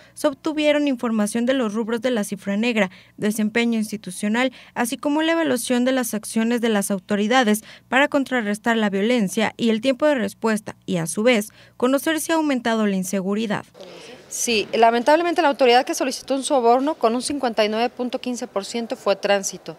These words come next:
Speaker 2: doce punto veinte la Policía Estatal y siete punto treinta y dos la Policía Municipal. Entonces, en esta secuencia, todo el mundo hablaba que era la Policía Municipal, porque los teníamos aquí,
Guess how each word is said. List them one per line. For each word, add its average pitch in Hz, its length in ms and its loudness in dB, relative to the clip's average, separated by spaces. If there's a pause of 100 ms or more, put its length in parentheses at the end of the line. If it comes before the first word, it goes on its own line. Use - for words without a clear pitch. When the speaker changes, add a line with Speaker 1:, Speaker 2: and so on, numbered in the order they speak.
(360)
Speaker 2:
doce 226 300 2
punto 247 320 -2
veinte 240 420 0 (420)
la 185 200 4
Policía 196 380 0
Estatal 240 640 2
y 208 80 -8
siete 226 320 -2
punto 220 340 -6
treinta 196 380 0
y - 20 0
dos 208 220 2
la 220 100 2
Policía 196 380 -2
Municipal. 185 500 -2 (600)
Entonces, 220 360 -2
en 226 120 2
esta 247 240 -2
secuencia, 269 640 0 (320)
todo 208 180 4
el 214 60 -2
mundo 214 180 4
hablaba 214 300 4
que 226 80 -6
era 190 100 2
la 180 120 0
Policía 185 260 -8
Municipal, 208 440 -4
porque - 280 -10
los 156 180 -10
teníamos 170 380 -6
aquí, 190 260 -10